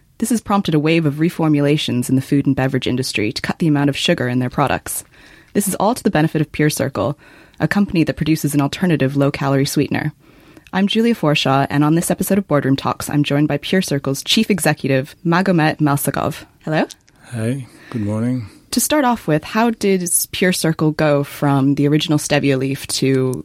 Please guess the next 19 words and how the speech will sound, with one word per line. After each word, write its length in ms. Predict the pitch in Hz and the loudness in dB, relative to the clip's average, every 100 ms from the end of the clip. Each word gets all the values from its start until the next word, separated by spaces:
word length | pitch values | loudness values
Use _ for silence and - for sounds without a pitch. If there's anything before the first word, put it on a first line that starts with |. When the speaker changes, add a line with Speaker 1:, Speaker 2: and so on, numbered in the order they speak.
| _ 151 | _ -2
Speaker 1:
reformulating 800 | 147 - 139 135 135 127 131 | -2 2 2 2 2 2 0
products 340 | - 131 104 - | -2 -2 -2 -4
so 60 | |
that 140 | - 127 | -6 -4
they 60 | |
have 360 | 120 123 - - - | -4 -6 -10 -12 -6
less 140 | 127 | -4
sugar? 360 | - 135 - 147 _ _ | -2 -2 -4 -6 _ _
Speaker 2:
Just 260 | - 165 123 | -2 0 2
a 20 | |
little 160 | 123 | 0
bit 140 | 110 104 | 2 0
of 100 | 92 | 2
history, 380 | 104 - 113 95 | 0 0 -2 0
perhaps. 680 | 117 107 117 117 - - 117 | 0 2 0 0 -2 -4 -2
Uh, 260 | 101 98 | -2 0
we, 140 | 95 127 | 0 0
we 300 | 123 117 127 | -2 -2 0
were, 840 | 117 120 113 110 104 98 95 92 | 0 0 2 2 2 2 0 -2